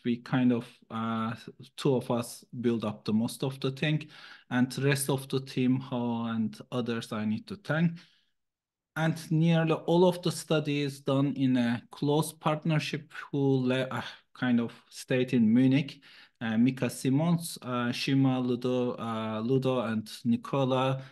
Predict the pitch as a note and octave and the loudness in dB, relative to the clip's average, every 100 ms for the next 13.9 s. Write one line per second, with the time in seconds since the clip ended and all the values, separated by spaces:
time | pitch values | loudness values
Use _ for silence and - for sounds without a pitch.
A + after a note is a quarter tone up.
0 | _ B2 B2 A#2+ A#2+ A#2+ - A#2+ C3 A#2+ | _ 0 2 4 0 0 0 4 4 2
1 | - - A#2+ C3 C3+ - D3+ E3+ E3 - | -4 -4 0 2 0 -2 -2 -2 -4 -20
2 | _ C3 B2+ C3+ C3+ C3+ C#3+ C3+ - C3+ | _ -2 0 2 2 2 2 2 0 -2
3 | C3 - B2+ B2+ B2+ - - C#3+ B2+ B2 | -4 -4 -2 -2 -6 -12 -8 -2 0 0
4 | A#2 A#2 A2+ B2 A#2+ A2+ A2+ G#2 C#3+ C3+ | -2 -4 -4 -4 -2 0 0 0 -6 -6
5 | - C3 C3 B2 A#2 A#2 - A2 G#2+ G#2+ | -6 -6 -2 0 2 0 -6 -8 -8 -10
6 | - A#2+ - - C#3 C#3 - _ A#2+ G#2 | -14 -20 -12 -2 -2 -2 -16 _ -6 -2
7 | G#2+ D3+ E3 D#3+ - - _ C#3 B2+ - | 2 2 2 0 -6 -20 _ -4 -4 -2
8 | B2 A#2+ A#2 A2 A2 G#2+ A2 - A2+ A2 | 2 2 4 2 0 -2 -4 -8 -8 -8
9 | G#2+ G#2+ G#2 - A2 - C3 - A#2 - | -6 -4 -6 -8 -12 -8 -8 -4 -6 -4
10 | A2+ G#2 - A2 G#2+ A2 A2 G#2+ A#2+ A2 | -8 -8 -8 -4 -4 -4 -4 -4 -6 -4
11 | G2+ G#2 F#2 G#2 G2+ F#2+ G2 F#2+ - G#2 | -4 -4 -4 -4 -4 -4 -8 -10 -10 -12
12 | F#2+ F#2+ F#2 E2+ - - - G#2 G#2+ - | -10 -10 -12 -14 -18 -10 -6 -4 -6 -8
13 | G2+ G2+ - - G2+ F2+ G#2 - | -10 -10 -14 -12 -10 -8 -10 -12